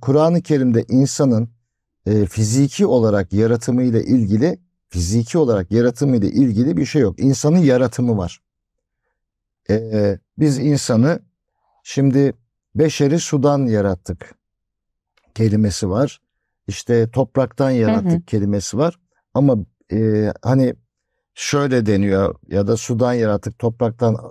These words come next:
Speaker 1: e, sıcak balçıktan ya da işte ona tine çamur dendiği zaman, e, buradan evrime işaret, e, edilmeye çalışılıyor. Hatta insan henüz anılacak bir şey değildi gibi, e, İnsan suresinin birinci ayetinde galiba o ayete bağlı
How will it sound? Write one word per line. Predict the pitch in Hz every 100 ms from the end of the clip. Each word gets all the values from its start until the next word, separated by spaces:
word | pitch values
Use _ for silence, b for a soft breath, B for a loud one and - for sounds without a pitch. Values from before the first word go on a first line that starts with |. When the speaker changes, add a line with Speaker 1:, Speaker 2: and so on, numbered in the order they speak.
| -
Speaker 1:
e, | 98
sıcak | 92 - 110 123 113
balçıktan | 113 113 - - 113
ya | 110 101
da | 104
işte | - 107
ona | 110 110 - _
tine | - 117 113
çamur | - 113 113 107
dendiği | 113 113 117
zaman, | 101 117 180 - _ _ _ _
e, | 113 117 113 110 - -
buradan | 139 135 131 113
evrime | 123 123 127 131 120
işaret, | - - 120 110 110 - - _ _ _ _ _ _
e, | 107 113 107 107 101 -
edilmeye | 104 107 113 113 113
çalışılıyor. | - 104 101 - 117 143
Hatta | 127 113 127 123
insan | - 120 113 131 123
henüz | 127 127 85
anılacak | 120 117 113 117 113
bir | 120
şey | 110 - 113 101
değildi | 120 120 110 110
gibi, | 101 110 107 92 _ _ _ -
e, | 110 110 107 104 104 101 98 -
İnsan | - 113 - 123
suresinin | 117 113 113 107 - 110 107
birinci | 110 113 120
ayetinde | 110 101 104 101 98
galiba | 98 95 92
o | 76 110
ayete | 107 101 117
bağlı | 110 113 113 110